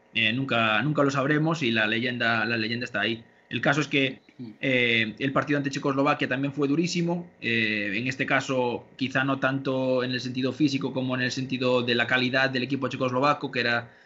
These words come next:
Speaker 1: pues en este caso, otro representante de la escuela danubiana, ¿no? Que era,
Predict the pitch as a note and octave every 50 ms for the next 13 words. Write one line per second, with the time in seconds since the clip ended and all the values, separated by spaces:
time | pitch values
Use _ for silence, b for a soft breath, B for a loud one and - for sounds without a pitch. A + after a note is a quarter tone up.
0 | B B C#3+ B2+ B2+ B2+ B2 C3+ C3 - C3 - D#3 D3 - A#2+ G#2+ A2 - b
1 | b b b b b b - - C3 C#3 C#3 C#3+ C#3 C#3+ C#3 C3+ B2+ C3+ C3+ C#3
2 | C#3+ C#3 C3+ C3 B2+ B2 A#2+ - C#3+ C3+ C3 B2+ C3 C3 C#3 C3+ C#3+ D#3 D#3+ D#3
3 | D#3 D3+ D#3+ E3 D#3 C#3 B2 A#2 A#2 A#2 A2+ F2